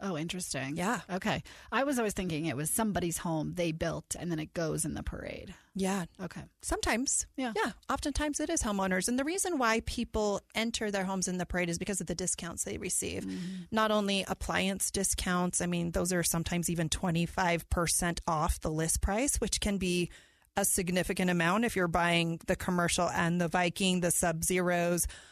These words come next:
Speaker 2: all of those. Uh, but almost every vendor that they work with will give you some kind of discount for the
Speaker 1: Mm-hmm.
Speaker 2: parade.
Speaker 1: Yeah.
Speaker 2: Which, which adds up, right?
Speaker 1: Yeah.
Speaker 2: Or they'll at least give you free upgrades or something to be associated with that, because there,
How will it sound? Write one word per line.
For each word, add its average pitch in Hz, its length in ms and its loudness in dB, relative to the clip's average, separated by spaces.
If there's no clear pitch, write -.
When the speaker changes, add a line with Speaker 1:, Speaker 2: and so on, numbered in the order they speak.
Speaker 2:
all 190 200 4
of 170 160 2
those. 170 440 2
Uh, 170 180 2
but 208 340 2
almost 247 400 2
every 170 560 2
vendor 175 560 0
that - 240 -2
they 165 140 2
work 160 300 0
with 156 180 0
will 160 80 0
give 151 180 0
you 156 180 0
some 175 460 0
kind 180 380 -4
of 185 120 -6
discount - 540 -4
for 202 220 0
the 185 100 -2
Speaker 1:
Mm-hmm. 190 100 2
Speaker 2:
parade. - 380 -2
Speaker 1:
Yeah. 170 380 -2
Speaker 2:
Which, - 280 0
which 392 180 0
adds 392 120 0
up, 392 300 0
right? 226 120 2
Speaker 1:
Yeah. 190 140 2
Speaker 2:
Or - 100 2
they'll 311 200 2
at - 120 -2
least 285 280 0
give 254 140 0
you 240 140 2
free 208 240 0
upgrades 180 680 -2
or 185 60 0
something 170 600 0
to - 120 0
be 180 140 2
associated 185 480 2
with 165 100 2
that, 180 160 2
because 214 240 -2
there, 247 220 2